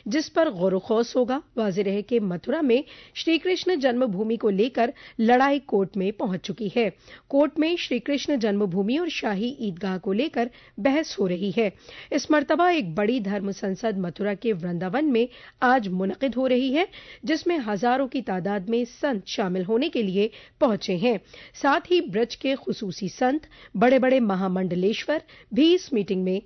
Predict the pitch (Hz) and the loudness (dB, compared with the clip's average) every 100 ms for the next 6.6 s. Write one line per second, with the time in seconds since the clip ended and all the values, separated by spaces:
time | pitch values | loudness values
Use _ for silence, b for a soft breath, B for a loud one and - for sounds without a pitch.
0 | b - - 302 247 185 - 175 180 240 | b -12 -2 -2 -2 -6 -6 -4 0 0
1 | - - _ _ _ _ _ _ _ _ | 0 -6 _ _ _ _ _ _ _ _
2 | _ b b b b b b b 240 247 | _ b b b b b b b 2 4
3 | 302 294 - 392 403 269 294 320 370 - | 4 2 4 6 6 4 2 0 -4 -2
4 | 302 302 302 277 247 208 190 208 190 214 | 0 0 -2 -4 0 0 0 0 -2 0
5 | 254 269 - 214 226 - 269 294 262 233 | 0 0 0 -2 -4 -2 -2 0 -2 -2
6 | 208 202 190 - 285 | -4 -2 -4 -2 -2